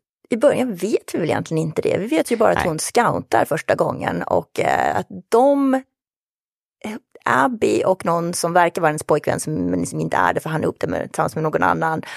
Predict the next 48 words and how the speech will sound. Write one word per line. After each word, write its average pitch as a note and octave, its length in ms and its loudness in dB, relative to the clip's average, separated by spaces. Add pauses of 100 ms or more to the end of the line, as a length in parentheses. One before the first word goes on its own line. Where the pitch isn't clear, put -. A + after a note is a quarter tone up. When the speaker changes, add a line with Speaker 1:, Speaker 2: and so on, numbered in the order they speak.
(420)
Speaker 1:
Ehm, D#3 380 2
<laughs> B3 420 2
de A#3+ 220 4
Speaker 2:
<laughs> G3+ 60 -4
Det G3+ 60 4
är A#3+ 360 6
många, D#3+ 100 -2 (300)
många D3+ 220 2
Speaker 1:
ja, - 60 4
Speaker 2:
vändningar, C3+ 300 2
Speaker 1:
ja, B3+ 120 6
Speaker 2:
ja. D4 80 4
Speaker 1:
ja, D4+ 60 4
men D4+ 140 -2
precis, C#4+ 320 -4
precis. C4 160 -2
Ja, B3 80 6
men B3 80 -4
det C4+ 60 -4
är - 20 -4
ett D4 80 -10
komplicerat A#3+ 460 0
spel, F#3+ 320 0
det D#3 60 4
är D#3 40 4
också D#3+ 160 -2
ett F3+ 100 -6
långt A3 200 0
spel. - 340 0
Så - 100 -4
Speaker 2:
Mm, G2+ 240 -2
Speaker 1:
det, F#3+ 220 0
Speaker 2:
mm. F3+ 140 -4
Speaker 1:
det, - 180 -2
det G#3 80 -4
är G3+ 60 -2
inte G3+ 200 2
överkomplicerat G3 720 4
för - 80 -2
att - 120 -4
det F#3+ 100 6
är - 40 4
tillräckligt G3+ 480 -2
långt G3+ 360 2
för - 100 -20
att G3 40 -12
hinna F#3 160 -2
med G3 260 -2